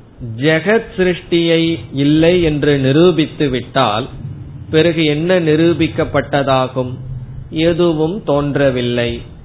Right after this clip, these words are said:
அல்லது அஜாதிவாதம் நிரூபிக்கப்பட்டதாகும். நாம் இங்கு முறையாக ஜீவ சிருஷ்டி,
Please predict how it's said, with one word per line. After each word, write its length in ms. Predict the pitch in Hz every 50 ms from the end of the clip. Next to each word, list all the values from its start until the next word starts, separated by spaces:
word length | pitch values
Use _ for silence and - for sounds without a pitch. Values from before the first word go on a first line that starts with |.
| - - -
அல்லது 520 | - 147 147 143 139 135 131 156 226 226 -
அஜாதிவாதம் 1120 | 151 131 127 127 143 165 170 170 170 170 - 151 143 127 131 131 127 127 120 131 165 196
நிரூபிக்கப்பட்டதாகும். 1600 | 175 135 127 131 143 156 160 156 - 139 127 - - 175 180 - - 123 113 113 - 160 185 180 123 107 107 98 - 110 - - - - - - - - - - - - - - - - - - - - - - - - - - - - - - - -
நாம் 280 | - 151 160 170 170 170
இங்கு 300 | 165 160 160 147 156 147
முறையாக 800 | 143 139 139 143 151 147 143 139 131 120 120 117 123 156 202 - - - - - - - - - - - - - 120 117
ஜீவ 480 | 120 143 170 175 196 208 190 180 170 160
சிருஷ்டி, 720 | - - 143 123 127 127 - - - 151 156 180 208 220